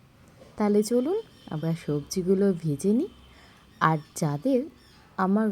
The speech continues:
রেসিপিগুলো পছন্দ হয়, অবশ্যই চ্যানেলটি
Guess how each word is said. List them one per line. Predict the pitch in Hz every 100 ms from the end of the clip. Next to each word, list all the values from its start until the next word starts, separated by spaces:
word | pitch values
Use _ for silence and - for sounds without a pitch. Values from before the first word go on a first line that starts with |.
| 170
রেসিপিগুলো | 151 - 202 226 226 208 247 - _ _ -
পছন্দ | 160 - 285 294
হয়, | 285 190 180 - - - - -
অবশ্যই | 180 180 233 240 - - 294 220 233 - - - - -
চ্যানেলটি | 160 175 269 302 226